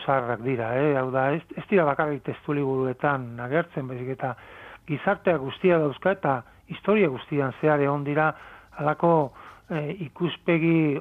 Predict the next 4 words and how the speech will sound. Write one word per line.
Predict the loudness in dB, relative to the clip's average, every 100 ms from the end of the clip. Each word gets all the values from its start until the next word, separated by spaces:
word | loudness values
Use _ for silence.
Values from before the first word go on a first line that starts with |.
| -6
okerrak, | -4 2 2 4 2 0 -6
mm, | -10 -8 -10 -10 -10 -8
nekazariei | -4 -2 0 -2 0 0 2
buruz, | 2 4 4 2